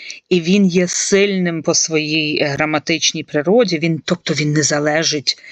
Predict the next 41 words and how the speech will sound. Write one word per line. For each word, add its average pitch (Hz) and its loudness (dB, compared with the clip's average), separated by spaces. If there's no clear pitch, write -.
від 143 -4
самого 151 2
іменника, 170 2
він 147 2
тільки 156 -2
цікавиться 165 -2
тим, 165 -2
якого 160 2
роду 190 4
той 156 2
іменник 170 0
і - -6
числа, 233 0
і 175 0
вже 156 0
стає 156 2
тоді 156 -4
в 151 -10
правильну 165 0
позицію. 220 -2
Але 180 2
він 185 2
не 180 2
цікавиться 180 -2
тим, 202 -2
хто 196 2
що 185 0
там 175 0
показує 165 0
і 160 -6
хто - -2
яку 175 2
роботу 180 4
зробив. 185 2
Він 165 0
має 185 2
свої 190 2
стабільні 185 2
форми. 151 -2
Якщо 160 0
це 185 -4